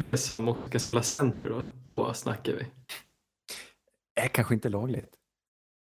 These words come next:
Speaker 1: Nej, <laughs> men det hade varit en rolig nisch.
Speaker 2: Kan vara, han får snappa den till running backen som sen ger tillbaka den på något sätt.
Speaker 1: Tänk om man har två och så, liksom, byter de plats precis innan och sånt.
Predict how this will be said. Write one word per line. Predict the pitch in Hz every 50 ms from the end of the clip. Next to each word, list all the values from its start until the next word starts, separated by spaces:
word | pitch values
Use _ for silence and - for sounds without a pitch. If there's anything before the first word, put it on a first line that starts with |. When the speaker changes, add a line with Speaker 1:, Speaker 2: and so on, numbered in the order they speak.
| _ _ _ _ _ -
Speaker 1:
Nej, | 139 139 151 170 175 170 - - - - -
<laughs> | - - - -
men | 220 196 170 160 151 139 127 -
det | 180 165 156 156 143 - - - - - 240 - -
hade | - 151
varit | 151 147 143
en | 147 139
rolig | 147 156 143 147 170 160
nisch. | 160 185 170 120 - - - - - - _ _
Speaker 2:
Kan | - 117 113
vara, | 123 135
han | 131 135 135
får | - 135
snappa | - 143 139 147 - - 165
den | 131 117 104
till | 113 110 107
running | 107 123 127 120 107
backen | 101 101 98 - - 110 107
som | 107 101
sen | - 110 107 104 104
ger | 101 104
tillbaka | 101 - 107 98 - - - - - 120
den | 120 117
på | - 120
något | 113 -
sätt. | - -
Speaker 1:
Tänk | 170 147 156
om | 151
man | 139 131
har | 135
två | - - - 190 170 127 - - 123 123 - -
och | - 135 123
så, | - 147 143
liksom, | 135 135 139 139 131 127 127
byter | 170 156 - 143
de | 143 135
plats | 135 156 107 - - -
precis | - 131 123 127 131 123 131
innan | 127 127 131 127 117 123 131 131 127 127 - - 127
och | 131 123
sånt. | - - - 123 - - -